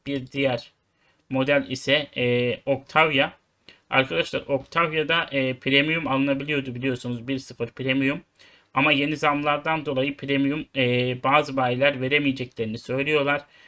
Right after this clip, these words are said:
O yüzden, e, elit versiyonunu listemize aldım. Bir nokta sıfır T S I, E-Tech yüz on beygirlik D S G elit versiyonu kampanyalı satış fiyatı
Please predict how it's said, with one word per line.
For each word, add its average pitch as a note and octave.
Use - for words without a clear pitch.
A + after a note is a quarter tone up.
O D3+
yüzden, C#3+
e, C3+
elit C#3
versiyonunu A#2+
listemize D3+
aldım. D3
Bir D#3
nokta C#3+
sıfır B2
T D3
S C#3
I, C#3
E-Tech C#3
yüz C3+
on D#3
beygirlik B2
D C3+
S C#3
G C3+
elit C3+
versiyonu C3
kampanyalı C#3+
satış B2+
fiyatı D3